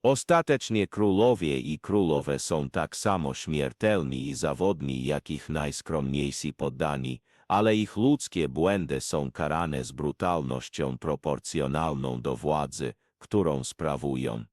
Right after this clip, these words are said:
Legenda Katarzyny Howard rozbrzmiewa przez wieki jako opowieść ostrzegająca o niebezpieczeństwach niekontrolowanej władzy, nieokiełznanej namiętności i młodości pozbawionej roztropności.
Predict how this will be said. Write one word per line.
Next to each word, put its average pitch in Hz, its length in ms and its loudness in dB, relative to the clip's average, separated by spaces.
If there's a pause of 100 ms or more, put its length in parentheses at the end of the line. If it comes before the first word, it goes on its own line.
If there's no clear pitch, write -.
(320)
Legenda 160 580 6
Katarzyny 113 720 2
Howard 92 600 2 (160)
rozbrzmiewa 101 840 2
przez 71 380 -2
wieki 82 460 0
jako 73 380 2
opowieść 85 680 0
ostrzegająca 73 1120 -2
o 65 100 -2
niebezpieczeństwach 76 1400 -2
niekontrolowanej 71 1200 -2
władzy, 71 580 -2 (340)
nieokiełznanej 92 1120 2
namiętności 71 1160 -2
i 69 60 -2
młodości 69 720 -2
pozbawionej 69 920 -2
roztropności. 67 1080 -6